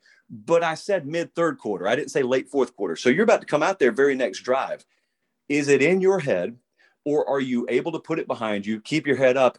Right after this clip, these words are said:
and eventually buy a quarterback another half second's worth of pocket time to deliver a game-winning throw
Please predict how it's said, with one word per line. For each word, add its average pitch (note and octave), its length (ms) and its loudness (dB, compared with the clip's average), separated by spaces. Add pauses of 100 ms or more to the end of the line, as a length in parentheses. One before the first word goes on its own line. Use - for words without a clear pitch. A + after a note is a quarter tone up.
and C3+ 180 0
eventually B2 600 -2
buy C#3+ 540 -2
a G2 40 -10
quarterback B2 540 -6
another A#2+ 240 -2
half C3 300 -4
second's C3 420 -8
worth B2+ 220 2
of - 100 -20
pocket C#3 380 -2
time A2+ 260 0 (200)
to D#3+ 120 2
deliver C3 460 4
a G#2+ 60 4
game-winning G#2+ 520 0
throw G#2+ 400 0